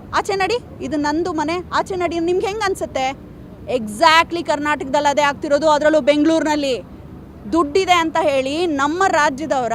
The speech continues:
ಲ್ಯಾಂಡ್ ಲಾರ್ಡ್ಗಳಾಗಿದ್ದವ್ರನ್ನ ಬಿಕಾರಿಗಳನ್ನು ಮಾಡ್ತಿದ್ದಾರೆ. ಸ್ವಲ್ಪ ದುಡ್ಡು ಕೊಟ್ಬಿಟ್ಟು ಅವ್ರ ಇಷ್ಟ ಬಂದಂಗೆ ಜಾಗ ತಗೊಂಡು, ಎಷ್ಟೋ ಕಡೆ ನಿಮಗೆ ಗಮನ ಇರಲಿ, ಬೋರ್ಡ್ಗಳನ್ನು ಹಾಕ್ಲಾಗತ್ತೆ, "ಕನ್ನಡಿಗರಿಗೆ ಇಲ್ಲಿ ಮನೆ ಬಾಡಿಗೆ ಕೊಡಲ್ಲ", ಅವರ ಭಾಷೆಯವ್ರಿಗೆ ಬಾಡಿಗೆ ಕೊಡ್ತಾರೆ.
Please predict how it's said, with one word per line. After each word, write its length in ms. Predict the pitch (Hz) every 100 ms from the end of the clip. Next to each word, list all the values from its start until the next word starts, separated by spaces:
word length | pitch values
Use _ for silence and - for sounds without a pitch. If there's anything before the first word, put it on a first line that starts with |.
| 247
ಲ್ಯಾಂಡ್ 360 | 247 262 339
ಲಾರ್ಡ್ಗಳಾಗಿದ್ದವ್ರನ್ನ 920 | 339 320 285 285 254 262 262 262 320 247
ಬಿಕಾರಿಗಳನ್ನು 680 | 302 330 349 330 320 339
ಮಾಡ್ತಿದ್ದಾರೆ. 640 | 339 277 285 285 247 202 180 - - - -
ಸ್ವಲ್ಪ 300 | 320 359 381 339
ದುಡ್ಡು 180 | 339 -
ಕೊಟ್ಬಿಟ್ಟು 480 | 311 - 254 -
ಅವ್ರ 340 | 294 370 302 277
ಇಷ್ಟ 220 | 330 - 370
ಬಂದಂಗೆ 340 | 339 311 277
ಜಾಗ 220 | 262 302 359
ತಗೊಂಡು, 500 | - 269 262 262 381
ಎಷ್ಟೋ 420 | 302 294 - 427
ಕಡೆ 240 | - 349 311
ನಿಮಗೆ 300 | 294 247 254
ಗಮನ 280 | 262 294 359
ಇರಲಿ, 480 | 320 262 330 554 - - - - 226
ಬೋರ್ಡ್ಗಳನ್ನು 680 | 330 440 508 466 440 403
ಹಾಕ್ಲಾಗತ್ತೆ, 680 | 311 330 320 285 254 311 466
"ಕನ್ನಡಿಗರಿಗೆ 680 | - 302 370 403 320 302 320
ಇಲ್ಲಿ 200 | 403 339
ಮನೆ 240 | 311 302
ಬಾಡಿಗೆ 320 | 339 294 302 -
ಕೊಡಲ್ಲ", 340 | 302 269 247 185 - - - - - 208
ಅವರ 320 | 208 233 277 320 349
ಭಾಷೆಯವ್ರಿಗೆ 840 | 269 262 254 - 254 226 220 359
ಬಾಡಿಗೆ 360 | 381 240 247 262
ಕೊಡ್ತಾರೆ. 420 | 262 214 220 196